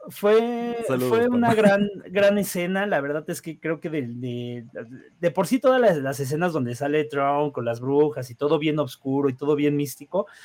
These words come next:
Speaker 1: se me hace muy bien ambientado, muy bien utilizado. No sé, no sé,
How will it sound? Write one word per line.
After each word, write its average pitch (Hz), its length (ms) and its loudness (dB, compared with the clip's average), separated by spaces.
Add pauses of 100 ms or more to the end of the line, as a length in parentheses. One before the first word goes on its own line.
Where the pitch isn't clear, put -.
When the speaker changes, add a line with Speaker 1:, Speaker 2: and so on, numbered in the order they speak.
(180)
Speaker 1:
se - 160 -2
me 156 140 2
hace 175 160 -2
muy 175 320 0
bien 160 240 -2
ambientado, 135 540 -2
muy 139 200 -2
bien 127 180 0
utilizado. 107 680 -8
No 143 160 -2
sé, 156 280 -2
no 147 140 -4
sé, 147 220 0